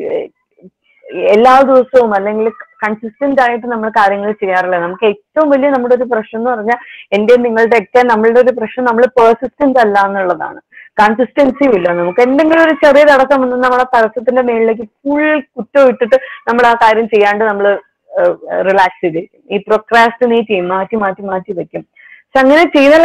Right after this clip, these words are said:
എന്താ പറ്റുമെന്ന് പറഞ്ഞാൽ നമുക്ക് എന്താണോ നമുക്ക് ലക്ഷ്യം, ആ ലക്ഷ്യത്തിലേക്ക് നമുക്ക് എത്താൻ പറ്റില്ല. So you, uh, you are going to suffer.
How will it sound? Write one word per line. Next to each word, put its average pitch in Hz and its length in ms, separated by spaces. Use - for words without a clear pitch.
എന്താ 330 220
പറ്റുമെന്ന് 302 340
പറഞ്ഞാൽ 320 320
നമുക്ക് 277 220
എന്താണോ 269 340
നമുക്ക് 254 320
ലക്ഷ്യം, 247 380
ആ 233 60
ലക്ഷ്യത്തിലേക്ക് 220 560
നമുക്ക് 190 300
എത്താൻ 160 280
പറ്റില്ല. 151 400
So 175 60
you, 190 140
uh, 170 180
you 214 80
are 202 200
going 190 240
to 220 60
suffer. - 260